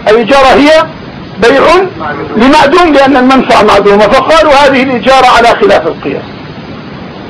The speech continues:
لما قالوا بها بعدين؟ هل ل-، ل-، لشدة سطوة القول بها أقروا بها أو لا؟ هذه مسألة أخرى. لكن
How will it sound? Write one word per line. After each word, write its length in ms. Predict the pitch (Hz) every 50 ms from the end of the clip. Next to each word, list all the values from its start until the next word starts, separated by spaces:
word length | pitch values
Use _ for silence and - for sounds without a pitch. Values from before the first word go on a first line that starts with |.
| - - - - - - - - - - - - - - - -
لما 260 | 247 359 370 381 359
قالوا 340 | 349 - 320 330 311 311 320
بها 240 | 330 349 320 294 302
بعدين؟ 340 | 294 285 269 330 320 311
هل 340 | 262 247 294 302 269 269 254
ل-، 280 | 269 262 254 247 262 262
ل-، 380 | 269 262 262 262 254 233 240
لشدة 540 | 233 - 311 311 262 277 254 - 302 240 -
سطوة 560 | 285 269 - - 269 269 254 247 240 220 - - - - - - - -
القول 540 | 240 220 - - 311 285 277 262 269 269 262
بها 600 | 254 277 285 285 262 262 262 247 226 220 180 208
أقروا 420 | 220 - 285 294 269 262 277 269
بها 500 | 262 320 359 285 294 311 302 330 330 311
أو 80 | 294 294
لا؟ 340 | 302 320 349 359 - 277
هذه 200 | 285 247 233 254
مسألة 400 | 262 269 262 247 262 262 240 240
أخرى. 280 | 220 208 208 214 202 196
لكن 520 | 196 254 330 339 330 302 311 359 330 277